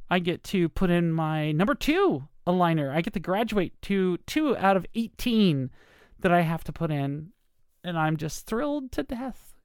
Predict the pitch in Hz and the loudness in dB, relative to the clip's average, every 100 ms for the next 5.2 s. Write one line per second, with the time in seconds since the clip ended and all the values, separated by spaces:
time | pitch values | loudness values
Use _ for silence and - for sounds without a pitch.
0 | - - - - - - - _ _ - | -6 -4 -6 -12 -20 -20 -20 _ _ -16
1 | - 208 214 240 240 233 226 226 214 - | -2 2 4 4 2 2 2 2 0 -4
2 | - - - - 185 185 185 - 226 214 | -18 -20 -8 0 4 4 2 0 0 2
3 | 208 240 208 - - 277 294 233 - - | 4 2 0 -8 -4 6 6 6 2 0
4 | 254 247 233 277 247 - - 190 190 175 | 2 4 4 4 4 2 0 4 6 8
5 | 165 156 | 6 4